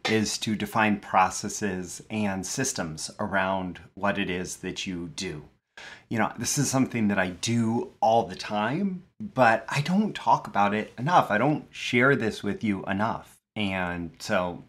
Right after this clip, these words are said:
I guess today's episode is one step towards rectifying that. A huge secret to my own success as a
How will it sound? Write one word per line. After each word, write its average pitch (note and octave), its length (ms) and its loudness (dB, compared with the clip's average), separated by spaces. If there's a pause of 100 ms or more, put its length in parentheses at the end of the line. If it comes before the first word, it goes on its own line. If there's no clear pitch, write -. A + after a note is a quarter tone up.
(140)
I - 80 -8
guess G2+ 240 -4
today's A2 400 -2
episode G#2 460 0
is F2 180 -6 (420)
one G#2+ 260 6
step - 360 -2
towards F#2 480 -4 (160)
rectifying F2+ 580 0
that. E2+ 300 -4 (420)
A C3 60 6
huge G3 300 2
secret B2+ 380 0
to G2+ 80 -6
my G2 180 0
own B2+ 180 2
success - 680 -8
as F#2+ 560 -2
a F#2 440 -6